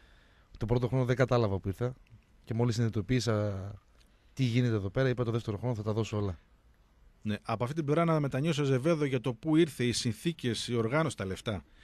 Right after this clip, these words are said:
Speaker 2: η συνέπεια, τα-, δεν υπάρχει περίπτωση. Τέλος πάντων, το θέμα είναι ο παοκ και όχι τόσο ο Αζεβέδο.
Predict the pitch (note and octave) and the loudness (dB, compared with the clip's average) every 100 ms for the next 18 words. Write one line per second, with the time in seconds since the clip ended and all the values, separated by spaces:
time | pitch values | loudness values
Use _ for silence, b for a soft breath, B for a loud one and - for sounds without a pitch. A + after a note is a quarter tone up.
0 | b b A#2+ A2 - A#2 E3+ C#3 A#2+ D#3 | b b -2 0 2 4 4 2 -2 -2
1 | G3+ A2+ G2+ F#2 - G3 A3+ - A#3 b | -2 -2 -2 -4 -4 -4 -2 -4 -8 b
2 | b b b - D3+ F#3+ G3 E3 E3+ E3+ | b b b -8 -2 0 2 2 2 2
3 | D#3 C3+ C#3+ C3+ C3 A2 G#2+ G2+ G#2 G2 | 2 2 0 0 -2 0 -2 -2 -4 -2
4 | F#2 F#2+ D3+ G#3 G#3 | -2 -2 0 2 0